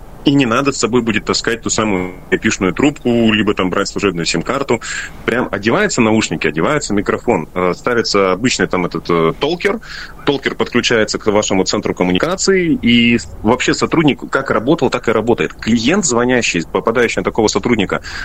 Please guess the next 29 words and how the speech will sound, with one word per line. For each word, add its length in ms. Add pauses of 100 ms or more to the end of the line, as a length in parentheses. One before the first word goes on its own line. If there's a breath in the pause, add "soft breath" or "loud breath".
(100)
он 140
пока 220
там 200 (160)
кот 240
не 80
мяукнет, 460
не 120
поймёт, 420
что 140
он 80
дозвонился 480
до 320
домашнего 440
сотрудника, 460
который 220
сидит 300
на 80
удалёнке. 480 (280 loud breath)
Потому 220
что 100
что 200
качество 460
связи, 440
что 180
скорость 380
соединения, 720
что 240
голос 440
оператора, 520